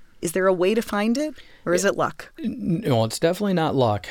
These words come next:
Speaker 2: I, you know, I think that it does come back to that concept of get something in customers' hands as early as humanly possible. And, and so it goes back to A, just start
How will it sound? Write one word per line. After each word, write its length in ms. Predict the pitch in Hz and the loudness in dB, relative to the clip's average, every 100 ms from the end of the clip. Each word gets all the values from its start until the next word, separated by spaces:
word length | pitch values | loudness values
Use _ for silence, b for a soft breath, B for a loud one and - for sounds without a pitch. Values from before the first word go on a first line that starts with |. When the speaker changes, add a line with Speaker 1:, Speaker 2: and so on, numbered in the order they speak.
| - | -8
Speaker 2:
I, 80 | 127 | -4
you 140 | 131 | 0
know, 100 | 120 | 0
I 120 | 117 117 | 2 -2
think 300 | - 165 170 | 0 -2 2
that 160 | 147 | 4
it 120 | 120 | 4
does 220 | 110 113 110 | 2 0 0
come 280 | - 107 | -2 -2
back 400 | 104 101 101 - | -2 -2 -6 -6
to 100 | - | -2
that 160 | 107 101 | -2 -2
concept 580 | - 98 101 - 98 - | -4 -4 -2 -2 -4 -2
of 300 | 104 101 - | -4 -4 -2
get 240 | 120 123 | 0 0
something 480 | - - 117 117 113 | -2 -2 -2 -2 -4
in 140 | 104 | -4
customers' 580 | 104 104 - 117 104 101 | -4 -4 -2 -2 -2 -2
hands 420 | 110 101 98 101 - - | -2 -2 -2 -4 -6 -4
as 160 | 110 - - | -6 -6 -2
early 400 | 117 117 120 117 | 0 2 0 0
as 100 | 110 | 0
humanly 280 | 117 110 107 | 0 0 -2
possible. 500 | 104 98 101 107 110 | -2 -4 -4 -2 -2
And, 180 | - - | -2 -2
and 200 | - - B B B | -4 -6 B B B
so 100 | - 139 | 0 4
it 60 | |
goes 160 | 139 156 | 4 4
back 180 | 135 123 | 2 0
to 140 | - | -2
A, 120 | 120 139 | 0 0
just 220 | 170 - | 0 0
start 380 | - 95 98 | 0 -2 -2